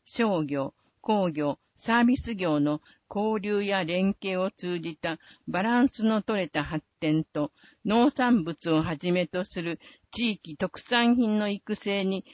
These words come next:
注力いたします。また、企業誘致につきましても、チャンスを逃さず、地域の皆様が納得できる形で進めてまいります。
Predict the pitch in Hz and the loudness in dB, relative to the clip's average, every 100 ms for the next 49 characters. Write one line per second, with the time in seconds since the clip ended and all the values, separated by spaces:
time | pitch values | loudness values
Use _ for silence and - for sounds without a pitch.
0 | _ _ 214 214 196 175 - 160 143 - | _ _ -2 0 0 -2 -2 -2 -2 -2
1 | 170 - 151 143 143 _ _ _ _ - | -6 0 2 2 0 _ _ _ _ -20
2 | - - _ _ _ _ _ _ _ _ | -20 -20 _ _ _ _ _ _ _ _
3 | _ - 151 - 165 - - _ 196 196 | _ -10 -8 -6 -6 -6 -12 _ -6 2
4 | 254 247 247 214 - 147 151 - - 165 | 4 4 2 -2 0 2 2 -4 -2 0
5 | 165 185 - 165 151 147 _ _ - 226 | 0 -4 -4 0 0 -2 _ _ 0 4
6 | 208 - 165 143 147 165 170 156 139 131 | 4 2 0 2 2 2 -2 -4 -6 -8
7 | - _ _ 220 214 - 160 165 175 196 | -12 _ _ -4 -4 -2 2 2 2 0
8 | - 175 160 156 156 180 - 226 220 220 | 0 0 0 2 0 0 -4 -8 -6 -4
9 | 214 - 254 180 - 185 175 170 160 175 | -4 -4 -4 -4 -6 -8 -8 -6 -6 -6
10 | - 160 170 165 175 160 156 151 143 143 | -6 -4 0 0 0 -2 0 0 0 2
11 | 135 135 | 0 -2